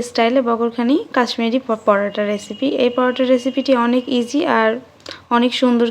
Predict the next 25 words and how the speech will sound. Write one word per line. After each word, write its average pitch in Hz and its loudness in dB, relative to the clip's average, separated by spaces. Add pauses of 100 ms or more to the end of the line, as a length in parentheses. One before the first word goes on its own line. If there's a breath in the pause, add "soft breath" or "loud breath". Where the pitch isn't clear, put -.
খেতে। 254 6 (1040 loud breath)
যে 254 6
কোনো 262 4
সময় 262 2
আপনারা 247 0
বাসায় 233 0
এটা 247 -2
বানিয়ে 226 -2
খেতে 247 0
পারেন। 254 2 (100)
একবার 240 0 (100)
বানিয়ে 233 0
খেলে 254 0 (100)
বারবার 220 0
খেতে 240 -2
মন 220 -4
চাইবে 226 -4 (100)
এরকম 226 -2 (140)
একটি 294 -2 (500 loud breath)
রেসিপি। 214 -4 (100)
তাহলে 226 0
আর 233 -2
দেরি 240 4
না 240 -2
করে 254 0